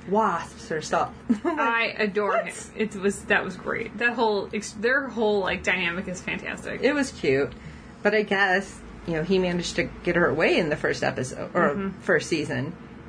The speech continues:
Speaker 1: So whatever makes it work, because he's still, like, a psychic vampire who can help her when
Speaker 2: Mm-hmm.
Speaker 1: she has the vision. Just not quite to the extent of all three of the four. <laughs>
Speaker 2: Right.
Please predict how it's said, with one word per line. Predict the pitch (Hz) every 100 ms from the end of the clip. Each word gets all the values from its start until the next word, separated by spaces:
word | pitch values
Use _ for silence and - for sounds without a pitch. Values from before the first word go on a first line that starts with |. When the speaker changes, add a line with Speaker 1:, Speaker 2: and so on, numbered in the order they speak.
| - - - -
Speaker 1:
So | - 170 156 147
whatever | 147 165 202 202 208
makes | 190 190 202
it | 202
work, | 226 220 165 - - - - -
because | - - 165 80 -
he's | - 185
still, | - - 202 214
like, | 208 190 185
a | 165 135
psychic | - 165 165 131
vampire | 160 214 156 143 160
who | 165
can | 139 147
help | 208 330
her | 151 143 180
when | 214 226 226
Speaker 2:
Mm-hmm. |
Speaker 1:
she | 214
has | 156 214 302
the | -
vision. | 139 139 151 180 - - - - - - - -
Just | 156 151
not | 170 -
quite | 170 160
to | 151
the | 147
extent | 147 180 160
of | 143 135 -
all | 147 147 151
three | 139 151 156 156
of | 139
the | 131
four. | 131 208 285 294 277 - 240 - -
<laughs> | - - -
Speaker 2:
Right. | 226 214 - - -